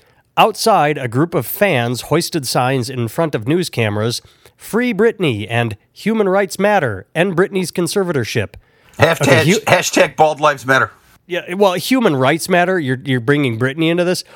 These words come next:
Speaker 1: One woman who traveled from Portland, Oregon to attend the protest with her ten-year-old daughter explained,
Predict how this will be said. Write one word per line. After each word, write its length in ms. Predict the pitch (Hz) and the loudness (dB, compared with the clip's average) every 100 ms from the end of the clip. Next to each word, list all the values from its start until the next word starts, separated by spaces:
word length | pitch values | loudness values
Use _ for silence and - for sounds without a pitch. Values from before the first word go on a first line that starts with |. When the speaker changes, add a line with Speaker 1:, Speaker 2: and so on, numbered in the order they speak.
| - - | -20 -12
Speaker 1:
One 640 | 113 131 180 226 240 214 | -4 2 4 4 0 -6
woman 520 | 151 175 175 113 95 - _ _ _ | 0 2 2 0 -6 -16 _ _ _
who 180 | - 151 | -4 -4
traveled 540 | - 160 175 185 180 | 0 2 2 2 -2
from 220 | - 139 | -2 -4
Portland, 560 | 110 - 190 185 202 180 | -2 -2 -2 0 -4 -4
Oregon 600 | 175 190 175 127 110 110 107 | 0 2 2 0 0 -2 -2
to 140 | 127 | -2
attend 340 | 113 - 180 | -2 -2 -2
the 80 | 180 | -2
protest 520 | - 165 165 127 - | -2 -2 0 -2 -2
with 100 | 123 | -2
her 140 | 123 117 | -2 -4
ten-year-old 640 | - 156 185 160 170 156 | -4 -4 -2 -2 -2 0
daughter 340 | 139 165 131 113 | 0 0 0 -4
explained, 580 | - - 117 117 117 | -6 -2 0 0 -2